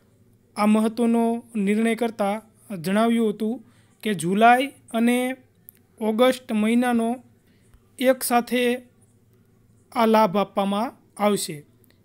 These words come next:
એમાં વિગતવાર વાત કરીએ તો રેશન કાર્ડ ધારકો માટે રાજ્ય સરકારે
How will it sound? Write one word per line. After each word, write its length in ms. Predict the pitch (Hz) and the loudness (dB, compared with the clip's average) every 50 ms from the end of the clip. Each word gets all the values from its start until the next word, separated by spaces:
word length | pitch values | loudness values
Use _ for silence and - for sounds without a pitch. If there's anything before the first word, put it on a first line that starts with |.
| _ _ _ - | _ _ _ -4
એમાં 260 | 247 233 247 247 233 | 0 0 2 2 2
વિગતવાર 480 | 240 214 262 254 254 277 262 262 262 262 285 | 2 2 2 2 2 4 4 4 4 2 2
વાત 220 | 247 226 226 233 226 - | 2 2 2 0 0 0
કરીએ 320 | 262 247 247 233 220 220 233 - - _ _ _ _ _ _ _ _ - | -2 0 0 2 0 0 -2 -4 -12 _ _ _ _ _ _ _ _ -6
તો 40 | - 208 | -2 0
રેશન 340 | 202 208 214 214 - 262 254 | 0 0 0 0 -2 -4 -2
કાર્ડ 280 | 254 269 262 254 196 | -2 -2 -2 -2 0
ધારકો 300 | 202 208 220 247 240 254 247 240 | -2 0 -2 -2 0 0 0 0
માટે 320 | 247 254 247 247 208 185 170 - _ _ _ - | 0 0 -2 -4 -6 -8 -8 -10 _ _ _ -10
રાજ્ય 420 | 180 170 185 190 180 240 247 240 | -6 -4 -4 -2 -2 -2 -2 -2
સરકારે 420 | 240 233 233 233 240 233 233 233 | -2 -4 -2 2 2 2 2 2